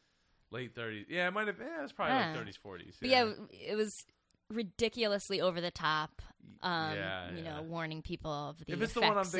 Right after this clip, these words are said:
Speaker 1: thinking of,
Speaker 2: weed.
Speaker 1: yes, yes.
Speaker 2: Like, a guy takes a hit off of a joint and then, like, starts murdering people.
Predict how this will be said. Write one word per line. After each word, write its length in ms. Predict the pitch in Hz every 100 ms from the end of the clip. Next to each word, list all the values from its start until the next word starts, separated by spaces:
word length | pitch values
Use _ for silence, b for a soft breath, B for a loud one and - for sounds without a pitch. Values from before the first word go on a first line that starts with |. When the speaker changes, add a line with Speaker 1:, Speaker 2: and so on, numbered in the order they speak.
| 165
Speaker 1:
thinking 160 | 165
of, 100 | 156 156
Speaker 2:
weed. 80 |
Speaker 1:
yes, 580 | 104 92 95 - - -
yes. 240 | 110 92 143
Speaker 2:
Like, 180 | 185 185
a 60 |
guy 220 | 165 180
takes 320 | 180 202 170 165
a 80 |
hit 280 | 160 - 185
off 240 | 175 170 170
of 180 | 156
a 80 | 165
joint 420 | 160 180 170 170
and 100 | 170
then, 100 | 170
like, 180 | 160 160
starts 220 | - 175
murdering 600 | 175 175 160 165 165 170 -
people. 640 | 170 - 180 170 165 175